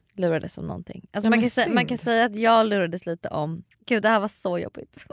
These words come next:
Speaker 1: <laughs> Jag glömde bort Johannas födelsedag.
Speaker 2: <gasps>
Speaker 1: Johanna är min andra kompis. För jag insåg att så Alex fyller år, jag bara, "Gud, Johanna fyller år innan Alex." Men jag har inte uppmärksammat att Johanna fyller år. Så att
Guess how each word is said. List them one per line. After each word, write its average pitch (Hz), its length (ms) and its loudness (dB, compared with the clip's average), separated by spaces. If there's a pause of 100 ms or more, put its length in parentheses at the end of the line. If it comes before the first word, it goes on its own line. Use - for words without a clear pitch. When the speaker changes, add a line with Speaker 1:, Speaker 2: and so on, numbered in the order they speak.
(320)
Speaker 1:
<laughs> - 440 -10
Jag 254 320 4
glömde 226 220 2
bort 180 200 -2
Johannas 180 440 -2
födelsedag. 165 420 -2 (260)
Speaker 2:
<gasps> 294 260 -2
Speaker 1:
Johanna 208 300 2
är 175 180 2
min 165 180 -2
andra 160 320 -2 (120)
kompis. 165 540 -8 (300)
För 277 120 0
jag 262 100 2
insåg 254 280 0
att 220 100 2
så - 80 0
Alex 311 320 2
fyller 254 160 2
år, 220 60 6
jag 240 100 4
bara, 233 80 0
"Gud, 254 220 2
Johanna 262 360 2
fyller 294 200 0
år 190 80 2
innan 262 280 0
Alex." - 480 -4
Men 214 200 -2
jag 311 320 6
har 294 120 6
inte 208 240 2
uppmärksammat 180 540 -2
att 175 120 -4
Johanna 202 380 2
fyller 202 220 -6
år. - 160 -6
Så - 120 -4
att 226 100 -6